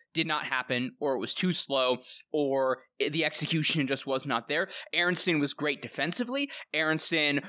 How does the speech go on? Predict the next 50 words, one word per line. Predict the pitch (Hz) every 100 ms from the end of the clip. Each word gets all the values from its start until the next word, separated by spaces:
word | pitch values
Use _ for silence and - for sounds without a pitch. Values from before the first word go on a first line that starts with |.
| -
was | 127 139 127
great | 143 151 151
in | 139
terms | 135 147 135
of | 139
his | 120
pressing. | - 160 160 226 226 -
He | -
had | 160 139
two | - 196 139
really | 139 180 170
good | 170 151
chances | 156 165 180 165
in | 151
the |
box | - 135 160 -
that | 147
were | 147
show | - 165 165 -
of | 160 160
his | 160
energy, | 180 202 226
but | 180 -
anytime | 160 185 196 180
he | 175
got | 170 165
on |
the | 147
ball, | 185 190 - -
he | 175
was | 180 180
a |
chicken | 185 190 190 180
with | 165
his | 143
head | 175 156
cut | 127
off. | 110 101 -
This | 165 170
was, | 147 - - -
he | 190
was | 196 180 170
emblematic | 196 214 180 170 175 170
of | 143
his | 123 131 165 180 165
and | 143 143
the |
collective | - 139 160 - 135
Leeds | 131 151 165 143 -
team | - 143 131